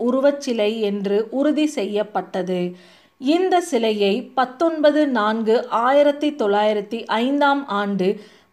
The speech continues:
பன்ருட்டியை சேர்ந்த சா சொக்கலிங்க செட்டியார், விழமங்கலம் நா வேலாயுத செட்டியார்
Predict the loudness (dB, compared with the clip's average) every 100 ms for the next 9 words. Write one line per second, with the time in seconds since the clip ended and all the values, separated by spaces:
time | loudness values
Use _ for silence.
0 | 0 2 2 2 2 2 2 2 0 -2
1 | -2 0 0 0 -4 -4 0 0 -2 -4
2 | -4 0 0 2 2 -2 -2 -4 -6 -4
3 | 0 0 0 -6 -20 -14 0 4 4 4
4 | 0 2 2 2 0 -2 0 2 0 -2
5 | 2 4 4 4 2 2 0 0 -2 -6
6 | -4 0 0 -2